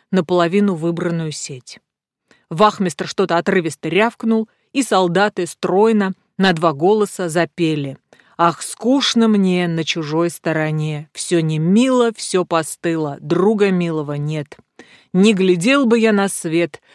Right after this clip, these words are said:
что бывало утешало, о том плачу я».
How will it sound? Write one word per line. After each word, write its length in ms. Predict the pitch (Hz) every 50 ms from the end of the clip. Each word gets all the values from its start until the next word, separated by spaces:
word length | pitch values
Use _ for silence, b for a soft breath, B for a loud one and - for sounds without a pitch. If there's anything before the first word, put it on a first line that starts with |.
| b b
что 300 | - - - - 190 175
бывало 460 | 170 180 165 175 175 175 170 170 160
утешало, 960 | 156 151 143 - 147 147 - - - 208 226 240 247 233 226 214 208 202 - -
о 180 | _ 185 185 196
том 340 | - _ 254 254 233 220 190
плачу 480 | - 160 160 170 170 165 - - 156
я». 400 | 143 131 139 143 135 135 131 139